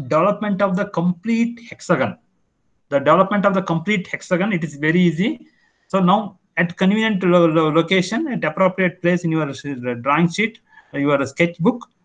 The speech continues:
mark O. After marking O,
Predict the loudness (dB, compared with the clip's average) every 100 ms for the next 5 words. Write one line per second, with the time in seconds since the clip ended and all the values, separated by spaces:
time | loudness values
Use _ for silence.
0 | _ 0 4 4 2 2 2 2 -2 _
1 | _ _ _ _ _ _ _ 2 2 4
2 | 4 4 2 2 -2 0 2 4 4 0